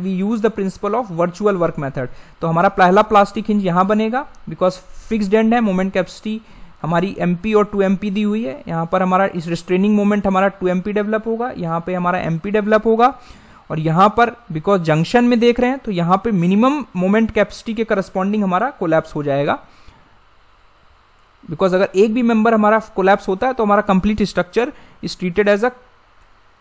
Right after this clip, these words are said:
com-, collapse। तो यहाँ पर ये हम delta मान लेते हैं, तो ये हमारा जो होगा,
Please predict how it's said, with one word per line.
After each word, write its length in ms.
com-, 140
collapse। 440
तो 60
यहाँ 380
पर 80
ये 140
हम 240
delta 300
मान 200
लेते 220
हैं, 100
तो 100
ये 200
हमारा 280
जो 160
होगा, 260